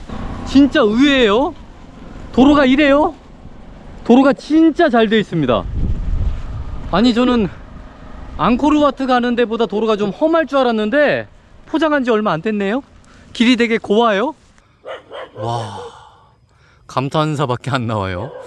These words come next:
저는 원래 이쪽으로 가다가 어떻게 보니까 여기 으리으리한 사원이 있네요. 여기 되게 유명한 사원일 것 같은데 낮에 와봐야 알겠다. 이제 해가 질 때가 돼가지고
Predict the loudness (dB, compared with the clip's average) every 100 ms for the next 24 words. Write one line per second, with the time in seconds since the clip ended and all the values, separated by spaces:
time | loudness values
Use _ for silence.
0 | -18 -18 -4 -2 0 0 -2 -4 -4 -4
1 | -2 -2 -2 -2 -2 -4 -6 _ _ _
2 | _ -20 -12 -6 -6 -4 -4 -6 _ _
3 | _ _ _ -8 -6 -6 -4 -2 -4 -4
4 | -4 -4 -4 -6 -4 -4 -4 -4 -2 -4
5 | -8 _ -20 -20 -20 -20 -14 -8 -6 -4
6 | -4 -4 -2 0 0 -2 -2 -2 -4 -4
7 | -4 -4 -4 -2 -4 -6 _ _ -18 -16
8 | -16 -18 -18 -6 -2 0 -2 -2 -2 -2
9 | -2 -4 -8 -8 -8 -10 _ _ _ _
10 | _ -10 -4 -2 -2 -4 -4 -2 -2 -4
11 | -6 -4 -2 -2 -4 -4 -6 -6